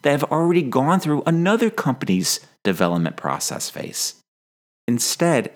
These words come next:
Apple is looking to fill talent and technology holes that may become apparent during its own product development process. We can look at a few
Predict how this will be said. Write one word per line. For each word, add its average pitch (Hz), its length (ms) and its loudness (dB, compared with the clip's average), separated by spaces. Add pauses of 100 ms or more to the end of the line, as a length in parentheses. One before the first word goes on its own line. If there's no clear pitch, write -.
Apple 135 380 0
is 170 160 -2
looking 104 380 0
to 110 160 -6
fill 87 320 -2
talent - 720 -6 (400)
and 101 180 -4
technology 110 800 -2
holes 55 460 -8 (340)
that 110 120 4
may 113 180 4
become 135 400 0
apparent 117 560 -2 (640)
during 98 300 2
its 92 280 0
own 95 280 2
product 76 380 -6
development 65 440 -8
process. - 640 -10 (640)
We 135 100 2
can 180 220 2
look 220 180 -2
at 147 280 0
a 104 40 -2
few 110 640 2